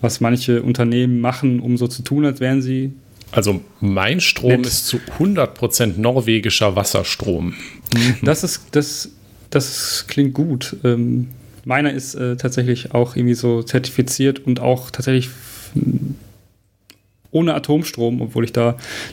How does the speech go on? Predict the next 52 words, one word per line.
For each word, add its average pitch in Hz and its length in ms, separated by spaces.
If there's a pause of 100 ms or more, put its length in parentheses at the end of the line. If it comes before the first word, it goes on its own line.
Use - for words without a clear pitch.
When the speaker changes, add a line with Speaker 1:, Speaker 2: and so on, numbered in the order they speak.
Speaker 1:
nicht 127 100
so 123 100
das 113 120
Problem 131 360
mit 160 140
hätte. 156 260 (140)
Speaker 2:
Ja, 127 220
es - 260
Speaker 1:
Aber 120 100
Speaker 2:
gibt - 60
Speaker 1:
das 127 80
ist 135 80
ein 147 160
Thema 147 240
Speaker 2:
irgendwie, 127 60 (160)
Speaker 1:
für, 143 40
<laughs> - 440
Speaker 2:
ich - 140
Speaker 1:
Thema 139 180
Speaker 2:
glaube, 147 140
Speaker 1:
für 151 120
einen 143 120
anderen 147 260
Speaker 2:
genau. 131 220
Speaker 1:
Podcast. 143 280 (180)
Speaker 2:
Ich - 120
fürchte, 135 320
die 120 220
Tarife, 123 680
ähm, 113 460
Windkraft, 139 540
Wasserkraft - 580
und 156 180
Atomkraft, 139 720 (220)
die, 117 260
äh, 110 160
sind 117 280
einfach, 110 500 (280)
äh, 143 40 (360)
Speaker 1:
Ich, - 160
ich 143 260
Speaker 2:
selten. 185 100
Speaker 1:
glaub, 170 200
ich, - 320
ich - 180
hab, 156 160
glaub 156 180
ich, 143 100
keinen 156 280
gefunden, 131 720
ne, 135 260
so, 127 420